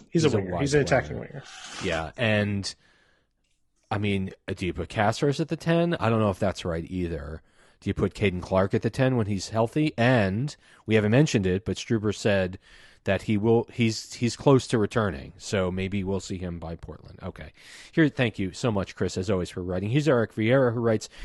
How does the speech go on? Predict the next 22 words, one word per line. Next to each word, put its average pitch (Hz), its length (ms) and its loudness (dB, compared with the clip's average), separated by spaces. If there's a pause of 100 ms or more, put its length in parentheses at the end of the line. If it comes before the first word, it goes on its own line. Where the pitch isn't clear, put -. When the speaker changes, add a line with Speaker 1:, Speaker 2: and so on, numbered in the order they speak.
(220)
Speaker 2:
"After 127 240 4
listening 160 300 6
to 139 80 0
your 117 80 4
podcast, 180 500 2
I 123 60 6
like 120 300 6
the 147 140 6
idea 120 320 4
of 104 80 -4
splitting 139 440 -2
the 120 100 -4
league 120 240 -4
into 98 160 -6
divisions 101 540 -4
geographically 101 640 -4
so 95 140 -8
you 95 100 -6
play 127 200 -4
your 120 120 0
rivals 104 600 0
more. 80 400 -8